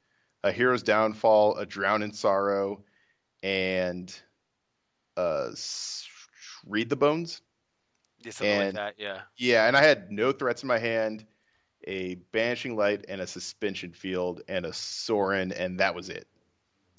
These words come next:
Speaker 1: So I basically had to just, you know, take care of their coursers, hope they bricked forever, uh, sat on my Sorin, didn't just run it out into, uh, the Hero's Downfall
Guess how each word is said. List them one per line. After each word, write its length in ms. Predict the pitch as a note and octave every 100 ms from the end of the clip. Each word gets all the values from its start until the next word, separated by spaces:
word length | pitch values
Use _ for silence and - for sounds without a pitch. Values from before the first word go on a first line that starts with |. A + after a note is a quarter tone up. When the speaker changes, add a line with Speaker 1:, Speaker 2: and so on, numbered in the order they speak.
| _ _ _
Speaker 1:
So 540 | - A#2+ G#2+ G2 G2 F#2+
I 100 | G#2+
basically 460 | B2+ C3+ C3+ A#2
had 300 | A2 A2+ G#2+
to 440 | - G2+ F#2+ F#2+ F#2
just, 280 | - G2+ - _ _ _ _ _ _ _
you 100 | B2
know, 80 | G#2+
take 200 | F#2+ C#3
care 140 | C#3 B2
of 60 |
their 100 | A2
coursers, 560 | A2 A2+ G#2 G#2+ G#2 G2
hope 240 | B2 A#2+
they 120 | A2 G2+
bricked 400 | - G#2 G#2+ -
forever, 680 | A2 G2 G2 G2 F#2 F#2 _ _ _ _ _ -
uh, 420 | F#2+ F#2 F2+ D#2+ - _ _ _ _ _ _
sat 380 | - - B2+ B2+
on 120 | C3
my 140 | A2+ G2+
Sorin, 440 | G2+ A#2+ A#2 B2
didn't 200 | A2+ G#2
just 180 | G2 -
run 160 | G2+ G2
it 60 |
out 160 | G2+ F2+
into, 520 | F#2+ - F#2 F2 F2+ _ _ _ _ -
uh, 260 | F2 E2+ D#2+
the 120 | F2
Hero's 260 | A2 F#2 F2
Downfall 680 | F2+ F2+ F#2 E2+ F2 -